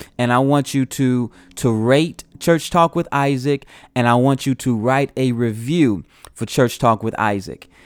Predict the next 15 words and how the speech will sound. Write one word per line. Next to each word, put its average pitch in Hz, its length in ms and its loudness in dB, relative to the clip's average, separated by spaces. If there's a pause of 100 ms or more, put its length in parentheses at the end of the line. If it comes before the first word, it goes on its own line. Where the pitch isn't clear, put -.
(160)
And 160 160 2
then 269 160 6
I 240 120 6
want 180 260 2
you 165 60 -6
to 147 80 -2
take 151 260 0
another 165 380 2
second, 165 540 -2 (840)
and 143 140 4
I 147 60 6
want 156 280 2
you 156 80 -2
to 131 160 0
share 208 680 0